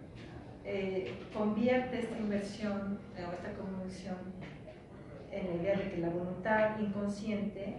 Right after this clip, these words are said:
esa fuerza ciega que nos impulsa y que nos sorprende a nosotros mismos,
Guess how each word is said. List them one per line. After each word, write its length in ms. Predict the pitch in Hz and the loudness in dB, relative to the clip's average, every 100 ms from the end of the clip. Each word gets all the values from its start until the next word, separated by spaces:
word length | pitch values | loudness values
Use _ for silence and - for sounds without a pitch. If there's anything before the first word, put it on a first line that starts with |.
| 175 | -6
esa 220 | 180 190 | -6 -4
fuerza 360 | 185 190 185 208 | -4 -4 -2 -2
ciega 580 | 202 214 202 196 202 208 - | -2 0 2 2 0 -4 -4
que 100 | 180 | -6
nos 160 | 175 185 | -4 -4
impulsa 480 | - 220 214 208 | -4 -2 0 0
y 40 | 180 | -2
que 120 | 175 | -2
nos 120 | 180 | -4
sorprende 380 | 175 - 185 185 | -4 -4 -2 -2
a 60 | 180 | -2
nosotros 360 | 175 165 202 | -2 -4 -2
mismos, 440 | 208 208 196 190 | 0 0 0 -2